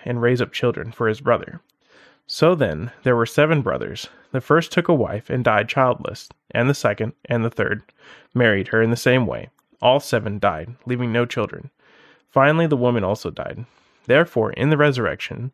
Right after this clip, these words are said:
which one's wife does, does the woman become? For all seven married her."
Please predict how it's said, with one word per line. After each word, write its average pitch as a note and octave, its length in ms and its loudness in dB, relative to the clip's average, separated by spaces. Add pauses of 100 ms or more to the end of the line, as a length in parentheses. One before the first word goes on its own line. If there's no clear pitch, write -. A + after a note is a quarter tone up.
(580)
which - 220 2
one's E3+ 220 2
wife G#2+ 360 -4
does, A#2 260 -2 (440)
does B2 220 -2
the B2 80 -6
woman G#2 320 -4
become? G#2+ 460 -2 (200)
For B2+ 200 2
all C3 160 6
seven A#2 400 0
married A#2 300 0
her." - 220 -8